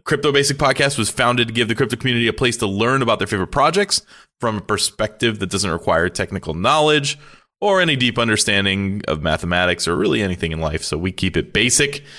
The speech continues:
And this is our sixty-ninth Friday in a row without missing a single Friday. Flagship sixty-nine. So I have a theory, Adam.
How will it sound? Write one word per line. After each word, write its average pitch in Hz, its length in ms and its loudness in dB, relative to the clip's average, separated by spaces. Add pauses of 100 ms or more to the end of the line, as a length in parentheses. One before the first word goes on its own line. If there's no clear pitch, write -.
(460)
And 127 600 2
this 156 320 2
is 127 440 2 (760)
our 101 160 2
sixty-ninth 156 1040 2
Friday 92 600 4
in 113 260 0
a 135 80 4
row 101 320 6
without 92 360 4
missing 92 560 0 (100)
a 87 80 -4
single 147 440 4
Friday. 85 600 2 (560)
Flagship 120 800 0 (400)
sixty-nine. 117 1120 2
So - 200 2
I 131 120 6
have 135 120 4
a 117 40 0
theory, 85 420 2
Adam. - 260 -6